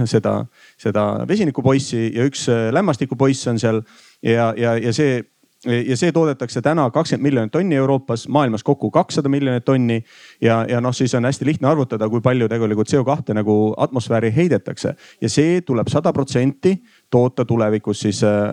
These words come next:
äh, elektrolüüsiga. Ja lihtsalt, et, äh,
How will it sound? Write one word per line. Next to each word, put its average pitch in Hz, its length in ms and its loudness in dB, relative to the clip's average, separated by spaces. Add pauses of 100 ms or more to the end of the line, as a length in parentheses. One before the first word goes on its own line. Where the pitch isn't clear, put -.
(500)
äh, 104 300 2 (680)
elektrolüüsiga. 127 840 0 (360)
Ja 123 120 4
lihtsalt, 143 280 0
et, - 180 -6
äh, 104 180 -2